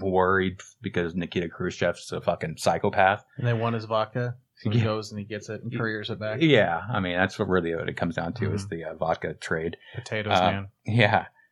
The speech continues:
Speaker 1: Uh, vodka does make a cameo in this, in this movie.
Speaker 2: Nice,
Speaker 1: Um,
Speaker 2: nice.
Speaker 1: it's, uh,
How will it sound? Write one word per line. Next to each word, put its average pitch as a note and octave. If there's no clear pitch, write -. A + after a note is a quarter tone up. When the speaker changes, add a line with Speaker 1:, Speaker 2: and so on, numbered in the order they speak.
Speaker 1:
Uh, A#2+
vodka B2
does A2+
make F#2+
a F#2
cameo F2+
in E2+
this, E2
in G2
this D#2
movie. E2
Speaker 2:
Nice, F#2
Speaker 1:
Um, G#2+
Speaker 2:
nice. A#2
Speaker 1:
it's, B2+
uh, C3